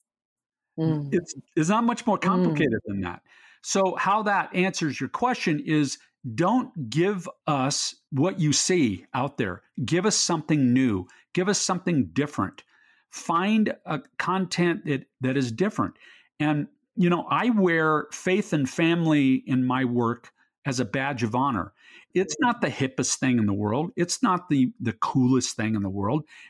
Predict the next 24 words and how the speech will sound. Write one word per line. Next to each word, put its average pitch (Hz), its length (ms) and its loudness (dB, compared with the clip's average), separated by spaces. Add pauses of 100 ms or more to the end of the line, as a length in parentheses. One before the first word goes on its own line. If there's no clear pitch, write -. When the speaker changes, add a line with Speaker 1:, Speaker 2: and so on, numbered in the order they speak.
Speaker 2:
It's 147 180 -2
not 190 320 0
edgy. 117 540 0 (360)
It 143 120 -2
doesn't 170 340 0
win 143 420 2
Emmy 135 540 2
awards, 117 680 0 (500)
you 139 220 0
know, 117 120 2
like 113 280 0
some 123 320 2
of 113 80 0
the 117 280 2
more 110 400 0
edgy 113 360 0
kind 117 260 -2
of 92 80 -2
content 131 560 -2
does. 104 300 -6 (400)
I 175 100 -4
could 220 260 -2
care 202 240 2
less 180 420 0